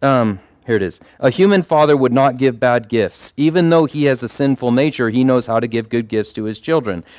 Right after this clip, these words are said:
How much more is our heavenly Father willing to give the Holy Spirit to those who ask him?" J G Bellett says, "It is significant that the gift that he selects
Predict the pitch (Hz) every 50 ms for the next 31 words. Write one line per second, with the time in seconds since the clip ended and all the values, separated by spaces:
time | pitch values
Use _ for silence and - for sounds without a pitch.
0 | - - - - 147 165 180 190 175 156 - - - 127 131 147 170 196 185 151
1 | 120 113 113 107 123 120 - 131 127 120 104 131 139 143 151 151 147 135 - 139
2 | 131 127 120 123 120 113 123 135 147 156 156 156 139 127 131 127 117 110 120 113
3 | - 135 139 139 135 127 - - - 135 123 117 101 - 117 107 117 117 117 107
4 | - 117 107 107 113 117 107 - - - 95 90 78 - - _ - - - -
5 | - 117 117 113 135 160 175 190 175 180 196 185 147 147 151 147 143 139 - -
6 | - - 139 123 113 107 - - - 139 135 156 151 135 - - 143 120 123 127
7 | 143 170 175 196 175 180 190 190 170 143 127 135 135 - - 131 117 113 135 156
8 | 175 170 - - 147 123 117 135 139 - - - 135 123 117 120 151 185 170 113
9 | 101 - - - -